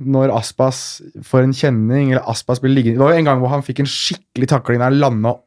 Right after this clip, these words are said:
ordentlig på hofta si også, da jeg tenkte at, «Oi, der kan det, der kan det ha gått et eller annet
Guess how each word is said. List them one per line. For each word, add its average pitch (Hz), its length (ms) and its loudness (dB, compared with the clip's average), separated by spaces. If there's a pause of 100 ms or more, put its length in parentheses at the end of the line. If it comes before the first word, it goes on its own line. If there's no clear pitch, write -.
ordentlig 127 480 0
på 135 80 -2
hofta 113 400 -4
si 120 80 -2
også, 135 220 2 (580)
da 139 80 6
jeg 135 140 2
tenkte 120 240 -4
at, 117 80 -6
«Oi, 110 160 2
der 110 320 -2 (100)
kan 107 220 -10
det, 110 140 -2 (260)
der 113 100 -6
kan 117 160 -4
det 117 80 0
ha 117 60 -2 (180)
gått 113 220 -6
et 113 80 -4
eller 117 160 -2
annet 110 320 -12